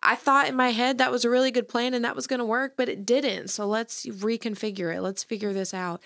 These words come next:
Um, and, you know, if you think about it, anybody respects that. It's not just teenagers, but we just as humans, uh,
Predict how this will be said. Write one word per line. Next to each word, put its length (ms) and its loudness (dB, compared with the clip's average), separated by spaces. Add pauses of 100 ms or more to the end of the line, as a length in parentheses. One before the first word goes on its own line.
(380)
Um, 340 -2
and, 440 -2
you 180 -2
know, 140 0
if 100 -6
you 80 -2
think 160 -2
about 240 -4
it, 80 0
anybody 460 -2
respects 460 -2
that. 280 -6
It's 180 -4
not 160 -2
just 220 -4
teenagers, 560 -2
but 220 -4
we 120 0
just 220 -4
as 100 -6
humans, 380 -2
uh, 140 -4